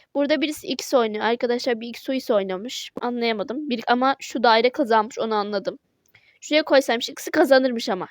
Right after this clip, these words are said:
Gerizekalı. Neyse. Arkadaşlar bir de şöyle oturmalık alanım var. Bir şey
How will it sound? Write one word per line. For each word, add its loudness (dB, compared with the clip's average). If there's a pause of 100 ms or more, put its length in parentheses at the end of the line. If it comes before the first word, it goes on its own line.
(140)
Gerizekalı. -4 (560)
Neyse. -2 (540)
Arkadaşlar 4
bir -4
de -2
şöyle 0
oturmalık 0
alanım 2
var. 4
Bir -10
şey -4